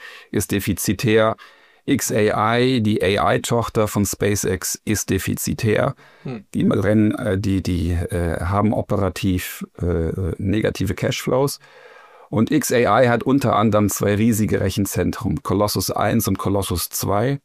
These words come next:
Speaker 1: mit Hunderttausenden von Nvidia-Chips.
Speaker 2: Mhm.
Speaker 1: Und die können die nicht auslasten. Die Nachfrage nach Grok und nach anderen X A I Leistungen ist nicht groß genug. Und was sie jetzt vor dem Börsengang von SpaceX gemacht haben,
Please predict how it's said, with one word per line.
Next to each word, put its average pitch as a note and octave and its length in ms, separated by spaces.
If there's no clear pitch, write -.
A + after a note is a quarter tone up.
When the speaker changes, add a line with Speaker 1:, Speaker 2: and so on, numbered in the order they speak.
Speaker 1:
mit G2+ 160
Hunderttausenden A2 800
von G2 240
Nvidia-Chips. A2+ 1040
Speaker 2:
Mhm. C3+ 260
Speaker 1:
Und A#2+ 140
die C3+ 40
können E3 220
die D3+ 60
nicht A2+ 200
auslasten. F#2 720
Die G2+ 160
Nachfrage G#2 800
nach F2 300
Grok G#2+ 340
und - 180
nach F#2+ 140
anderen G2+ 500
X - 220
A F#2+ 380
I G2 180
Leistungen G#2+ 640
ist G2 140
nicht G2 180
groß A2+ 260
genug. G2+ 440
Und - 100
was G#2+ 160
sie A#2 80
jetzt A2+ 220
vor C3 180
dem A#2 240
Börsengang A2+ 580
von G2+ 160
SpaceX - 560
gemacht C#3 440
haben, G#2 380